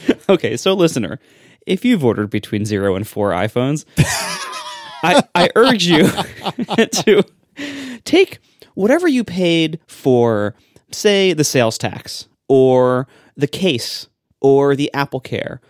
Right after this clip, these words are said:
or if you're generous, all of those. Duplicate that amount and give that to Saint Jude, because what you've said by, by spending that on sales tax or a case or whatever, what you've said is,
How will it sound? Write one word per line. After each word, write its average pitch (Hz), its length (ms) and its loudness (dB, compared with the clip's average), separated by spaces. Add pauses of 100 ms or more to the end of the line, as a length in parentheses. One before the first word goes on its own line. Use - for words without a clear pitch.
(140)
or 160 200 6
if 165 120 -2
you're 160 80 -4
generous, 196 480 -2 (160)
all 180 220 4
of 147 140 -4
those. - 360 -6 (1120)
Duplicate 214 480 0
that 131 200 2
amount 101 420 -4 (120)
and 113 180 -2
give 131 240 -2
that 107 300 0
to 123 80 -12
Saint 92 260 -6
Jude, - 220 -12
because 120 280 -2 (140)
what 196 320 0
you've 247 220 0
said 147 340 0
by, 107 260 0
by 123 120 0
spending 220 360 -2
that 185 220 0
on 123 320 -2 (200)
sales 104 340 -4
tax 98 340 -6
or 98 160 -6
a 104 40 -10
case 95 340 -8
or 107 60 -8
whatever, 95 360 -6 (440)
what 190 180 2
you've 226 160 -2
said 156 260 2
is, 127 260 0